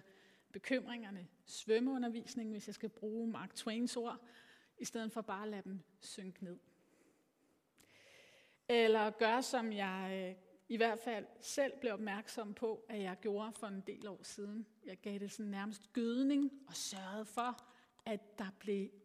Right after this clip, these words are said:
endnu flere af dem. Altså bekymringerne, ikke? For nogle, øh, en del år siden, så, øh, så var jeg, jeg og min mand, og vi som familie, så var vi sådan et sted, hvor at, øh,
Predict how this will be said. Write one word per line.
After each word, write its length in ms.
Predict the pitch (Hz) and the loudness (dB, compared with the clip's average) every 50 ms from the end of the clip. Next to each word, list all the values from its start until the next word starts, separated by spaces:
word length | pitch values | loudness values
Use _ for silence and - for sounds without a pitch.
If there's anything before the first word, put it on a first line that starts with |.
| - - | -20 -14
endnu 280 | - 233 226 220 233 220 | -12 -10 -8 -8 -8 -10
flere 420 | - - - 202 185 190 190 185 | -10 -6 -6 -4 -4 -4 -6 -8
af 140 | 175 170 165 | -8 -10 -10
dem. 160 | - 214 190 - - _ _ _ _ - | -10 -10 -12 -12 -16 _ _ _ _ -8
Altså 240 | 208 175 - 170 | -8 -8 -8 -10
bekymringerne, 760 | - - 190 - - 220 208 - - 196 185 185 185 180 185 220 | -10 -8 -10 -6 -6 -6 -6 -6 -8 -10 -10 -10 -10 -6 -4 -4
ikke? 200 | 262 - - - - _ _ _ _ _ _ _ _ _ _ _ _ _ _ _ _ _ _ _ _ _ _ _ _ - | -4 -6 -8 -16 -20 _ _ _ _ _ _ _ _ _ _ _ _ _ _ _ _ _ _ _ _ _ _ _ _ -4
For 100 | - 240 | 0 2
nogle, 440 | 240 240 240 240 240 233 233 226 | 4 6 6 6 6 6 6 4
øh, 160 | 233 226 226 - 262 - | 2 2 0 -4 -6 -4
en 200 | - 262 262 226 | 4 4 6 6
del 160 | 285 285 269 | 6 6 6
år 160 | 262 262 262 | 6 6 6
siden, 360 | 269 262 - 294 294 311 330 - - - | 6 4 2 2 4 2 2 0 -4 -10
så, 440 | - - - 285 277 277 269 262 254 | -4 2 6 6 8 8 8 6 4
øh, 180 | 240 233 233 | 4 2 0
så 160 | 233 - 277 254 | 0 0 -2 0
var 220 | 240 247 240 254 | 2 2 2 2
jeg, 480 | 254 254 262 254 247 240 240 226 208 - | 2 0 0 2 2 2 0 0 -2 -2
jeg 360 | 226 214 202 226 254 262 262 240 | 0 2 2 2 2 2 2 2
og 200 | 202 202 202 196 | 2 2 0 0
min 280 | 202 226 240 208 220 214 | -2 -2 -2 -2 -2 0
mand, 200 | 214 226 262 - - - - - _ - - - - - _ _ _ - _ _ _ _ - - - | 0 0 -2 -2 -6 -12 -20 -20 _ -20 -20 -20 -20 -20 _ _ _ -20 _ _ _ _ -20 -14 -14
og 140 | 214 196 185 | -12 -12 -10
vi 100 | 190 185 | -10 -8
som 160 | 165 196 185 | -6 -6 -6
familie, 380 | 165 196 202 220 247 240 - 247 | -4 0 0 0 0 0 -2 -4
så 100 | - 247 | -2 2
var 140 | 240 233 240 | 2 4 4
vi 80 | 269 | 4
sådan 180 | - - 285 262 | 4 4 4 4
et 80 | 254 | 2
sted, 340 | - - - 254 262 262 269 | 0 -2 0 2 2 2 2
hvor 360 | 247 247 247 247 240 226 - | 2 2 2 2 2 0 -2
at, 380 | - 226 226 220 220 - - - | -2 0 0 0 -2 -4 -2 0
øh, 380 | 233 220 214 214 208 208 214 | 2 2 2 0 0 -2 -2